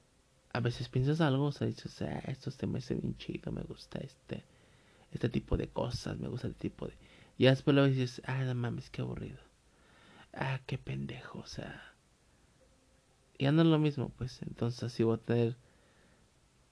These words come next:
una... grabar una opinión de mí y después checarla a ver si sigo pensando igual.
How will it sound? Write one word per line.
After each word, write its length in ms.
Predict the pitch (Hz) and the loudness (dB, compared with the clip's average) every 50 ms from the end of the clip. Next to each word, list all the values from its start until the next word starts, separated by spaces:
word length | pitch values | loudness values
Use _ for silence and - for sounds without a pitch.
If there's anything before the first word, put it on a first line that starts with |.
| _ _ _ _ _ _ _ _ _ _ _ _ _ _ _ _ _ _ _ - | _ _ _ _ _ _ _ _ _ _ _ _ _ _ _ _ _ _ _ -6
una... 680 | - 110 143 139 139 139 143 139 135 131 127 98 - - _ _ _ _ _ _ _ _ _ _ _ _ _ - - | -2 2 4 6 6 8 8 8 8 6 6 4 2 -2 _ _ _ _ _ _ _ _ _ _ _ _ _ -6 4
grabar 360 | 127 123 123 123 123 131 143 | 6 8 8 10 8 8 6
una 180 | 147 147 147 | 6 6 4
opinión 480 | 139 - - 123 120 120 127 131 139 139 | 4 4 2 2 4 6 4 4 4 4
de 100 | 143 139 | 2 2
mí 240 | 147 180 220 - _ _ _ _ _ _ _ _ _ _ _ _ _ _ - | 0 0 -2 -4 _ _ _ _ _ _ _ _ _ _ _ _ _ _ 0
y 100 | 139 123 | 2 4
después 420 | 117 117 113 - - - 123 120 | 4 4 0 0 0 0 0 0
checarla 480 | - - 127 - - 113 131 131 127 120 | 0 -4 -6 -2 -2 0 0 2 2 2
a 40 | 123 | 2
ver 140 | - 120 | 0 0
si 160 | 120 - 120 120 | -2 -2 -4 -4
sigo 400 | - - - - - - - - - | -2 -2 -4 -4 -4 -8 -12 -8 -6
pensando 500 | - - - - - - - - - 160 | -4 -4 -4 -6 -6 -8 -8 -6 -4 -2
igual. 320 | 165 196 254 320 320 - | 0 0 0 0 0 -4